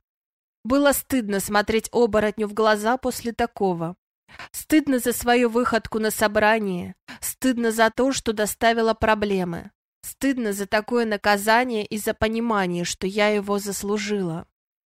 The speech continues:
Я просто стояла и беззвучно плакала, обняв себя за плечи и прижавшись лбом к стене.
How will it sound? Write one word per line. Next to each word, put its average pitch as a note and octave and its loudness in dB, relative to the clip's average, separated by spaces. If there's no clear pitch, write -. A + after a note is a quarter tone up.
Я A#3 2
просто C#4 2
стояла B3+ 2
и B3 0
беззвучно A3 -4
плакала, G#3+ 0
обняв A3 0
себя A3 -4
за G#3+ 0
плечи A#3 -4
и A3+ -6
прижавшись G3+ 0
лбом F#3+ -2
к - -12
стене. F3+ -6